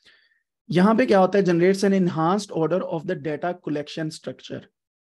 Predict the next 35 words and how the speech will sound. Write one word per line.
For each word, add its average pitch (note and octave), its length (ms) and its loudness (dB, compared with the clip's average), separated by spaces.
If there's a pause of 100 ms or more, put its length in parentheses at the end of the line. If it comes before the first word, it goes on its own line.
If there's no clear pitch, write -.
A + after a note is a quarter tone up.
(140)
ठीक C#3+ 160 -4
है? F#3+ 280 -4 (180)
उसका F#3+ 260 4
एक G3+ 100 2
ऑर्डर F3+ 220 4
बन E3+ 180 2
जाता C3+ 220 -6
है C#3+ 60 -4
कि C#3 60 -4
पहले F3 300 2
ये E3+ 180 2
वाला F#3+ 200 2
डिस्कस E3+ 360 -4
हुआ, E3 140 -2
फिर D#3 140 -6
ये D3 160 -6
वाला, E3 220 -4
फिर D#3 140 -8
ये D3 160 -6
वाला, D#3+ 200 -6
फिर C#3+ 140 -10
ये C#3+ 140 -6
वाला, D#3 220 -6
फिर D3 140 -8
ये C3+ 160 -8
वाला, D3+ 220 -6 (320)
so - 100 -2
on E3 220 4
and C#3+ 160 -4
so C3 140 -8
forth। - 180 -12 (640)
And F3 180 4
this A3+ 220 0
can G#3 160 4 (100)
extract - 540 0